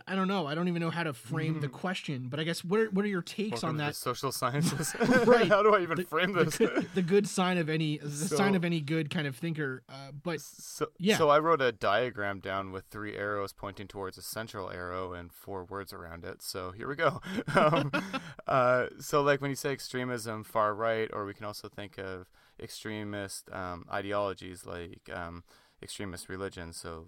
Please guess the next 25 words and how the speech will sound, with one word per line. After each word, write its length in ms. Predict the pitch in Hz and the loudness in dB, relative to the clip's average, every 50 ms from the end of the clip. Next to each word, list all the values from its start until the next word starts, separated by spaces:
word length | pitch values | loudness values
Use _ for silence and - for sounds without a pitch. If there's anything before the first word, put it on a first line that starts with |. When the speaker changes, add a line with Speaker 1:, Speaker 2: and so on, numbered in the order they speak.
| 98 | -18
Speaker 2:
say, 200 | - - - 82 | -20 -16 -14 -14
like, 220 | 80 82 87 95 - - | -14 -14 -16 -18 -18 -18
the 60 | - | -18
quote-unquote 500 | - - 92 90 87 85 - 90 - - | -12 -12 -10 -10 -10 -12 -12 -16 -14 -10
terrorists, 540 | - 123 110 107 101 92 95 - - - - - | -6 -4 -4 -2 -2 -4 -6 -10 -12 -14 -12 -10
um, 120 | 92 92 | -8 -6
Speaker 1:
Mm-hmm. 440 | 139 135 131 117 - - _ - - | -6 -6 -8 -10 -14 -20 _ -20 -16
Speaker 2:
Islamic 360 | - - 98 90 85 87 - | -10 -6 -6 -6 -6 -6 -10
terrorists. 500 | - - 117 107 101 90 85 85 - - _ - - - - - - _ _ - - | -10 -8 -6 -4 -4 -6 -8 -10 -14 -18 _ -20 -20 -20 -20 -20 -20 _ _ -10 -6
Um, 600 | - 101 107 104 104 101 101 101 101 101 101 98 - - - - _ - - _ - | -2 0 0 0 0 0 -2 -4 -6 -8 -10 -10 -14 -16 -20 -20 _ -20 -20 _ -2
that's 240 | - 131 135 - - | 0 2 2 2 2
on 240 | 147 135 123 117 | 2 2 2 0
one 180 | 104 107 110 110 | 0 -2 0 0
end, 340 | 107 104 95 92 95 90 90 104 _ | -2 -4 -4 -4 -6 -8 -12 -12 _
but 360 | - 107 101 101 98 95 - - _ _ _ _ _ - - _ _ _ - - | -4 -2 0 0 -2 -4 -6 -12 _ _ _ _ _ -20 -20 _ _ _ -20 -10
then 220 | - - 127 123 | -4 -2 0 2
there's 180 | 123 131 139 113 | 2 0 2 2
also, 760 | 120 113 117 - - 117 113 107 107 104 101 98 98 92 98 - | 2 2 2 0 -2 -2 0 0 0 -2 -2 -2 -4 -6 -4 0
that's 200 | - 107 110 - | 0 0 0 0
an 100 | 123 - | -4 -4
ideology, 680 | 104 110 107 95 95 92 92 95 95 92 90 - 87 85 | -2 -2 -2 -4 -4 -4 -2 -2 -4 -4 -6 -10 -10 -10
right? 240 | 82 87 90 90 95 | -8 -6 -6 -6 -6
Whether 300 | 98 98 87 95 92 90 | -6 -6 -6 -6 -6 -6
it's, 320 | 85 85 87 - - - | -8 -10 -12 -12 -14 -12
um, 400 | 87 90 87 85 85 82 87 92 | -10 -10 -10 -10 -12 -14 -14 -16